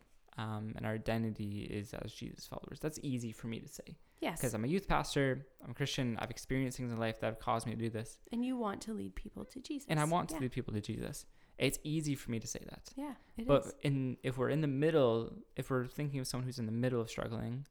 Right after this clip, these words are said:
Speaker 1: of what their identity is, where they are going, what's the purpose, what's the point of everything, I don't think we can just go into a conversation and say, "This is it, here you go."
Speaker 2: Mm-hmm.
Speaker 1: It's, no, you need to walk along beside someone, I think, and, and discover this.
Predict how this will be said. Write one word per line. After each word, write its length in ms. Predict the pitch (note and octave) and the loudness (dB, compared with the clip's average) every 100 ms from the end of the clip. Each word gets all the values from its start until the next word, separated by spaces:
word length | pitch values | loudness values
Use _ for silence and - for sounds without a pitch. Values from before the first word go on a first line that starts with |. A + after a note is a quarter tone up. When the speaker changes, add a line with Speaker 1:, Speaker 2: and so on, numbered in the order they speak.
| _ _ | _ _
Speaker 1:
of 260 | B2 A#2 B2 | -2 -2 -2
what 160 | - B2 | 0 2
their 80 | C#3 | 4
identity 500 | C3+ C3+ C3+ A#2+ G#2 | 2 2 0 0 -2
is, 320 | A2+ B2+ - - | -4 -8 -10 0
where 240 | A#2+ B2+ | 4 4
they 120 | C#3+ | 4
are 120 | C3 | 2
going, 320 | B2 G#2+ G#2+ A2+ | 2 0 0 2
what's 240 | C3 - | 0 0
the 80 | C#3+ | -2
purpose, 480 | - A2+ - B2+ - | 0 0 -2 -4 -2
what's 160 | C3 | -2
the 80 | B2+ | -2
point 260 | - C3 C3 | -2 0 2
of 80 | |
everything, 440 | A2 G#2+ - A#2 B2+ - - - - - - - - - - | 2 0 -4 -6 -8 -14 -20 -20 -20 -20 -20 -20 -20 -12 -2
I 120 | A#2 | 2
don't 280 | A#2+ C#3+ - | 4 4 2
think 220 | C#3 D3+ | 0 0
we 100 | B2+ | 0
can 80 | A#2+ | -2
just 160 | A2+ | -2
go 100 | - | 2
into 160 | B2 - | 2 0
a 20 | |
conversation 420 | - A#2 A2+ A#2 A2+ | -4 -4 -2 -2 -2
and 100 | A#2 | -2
say, 240 | A2+ G#2+ - - - C#3 | -2 -2 -6 -20 -10 0
"This 200 | C3+ C#3+ | 2 4
is 120 | A#2+ | 6
it, 240 | A#2+ - D3 | 6 6 2
here 140 | - | 0
you 120 | A#2+ A2 | 0 2
go." 360 | C#3 A#2 B2+ - - | 4 2 0 -8 -8
Speaker 2:
Mm-hmm. 340 | A#3 G3+ A3 G3 | -2 0 2 0
Speaker 1:
It's, 340 | - - - - | -2 -6 -10 -8
no, 120 | C3+ - - | -8 -10 -10
you 200 | - C#3+ | 0 2
need 140 | D3+ | 2
to 60 | C3 | 0
walk 480 | B2+ B2 A#2+ B2 C3 | -4 0 2 2 2
along 280 | A2+ G#2+ | 0 -2
beside 580 | G#2 - B2+ C3+ B2 C#3 | -6 -2 2 4 2 -2
someone, 280 | - A2 A2 | -2 0 0
I 80 | A2 | -2
think, 340 | - A2+ - - | -4 -6 -6 -4
and, 360 | A2 A2 A2+ | -2 -2 -4
and 140 | B2 A2+ | -4 -4
discover 420 | - - D3 C#3 | -4 -2 0 0
this. 400 | - A#2 - | 0 -4 -6